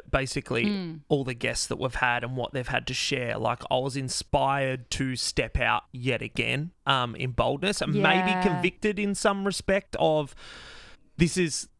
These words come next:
Speaker 1: the creative space is a space I've been involved in my whole life, right?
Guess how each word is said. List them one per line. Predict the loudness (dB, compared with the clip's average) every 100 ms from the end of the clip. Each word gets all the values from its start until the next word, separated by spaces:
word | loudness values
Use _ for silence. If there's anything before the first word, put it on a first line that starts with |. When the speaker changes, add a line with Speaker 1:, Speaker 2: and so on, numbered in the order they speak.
| _
Speaker 1:
the | 0
creative | 0 0 2 2 0 -2
space | -4 -2 2 2 0 -4
is | -4 -4
a |
space | -4 0 2 2 0
I've | 0
been | 0 0
involved | -2 2 0 0 -2
in | -2 -2
my | -2
whole | 2 0 2
life, | 0 0 -4 -2
right? | 0 0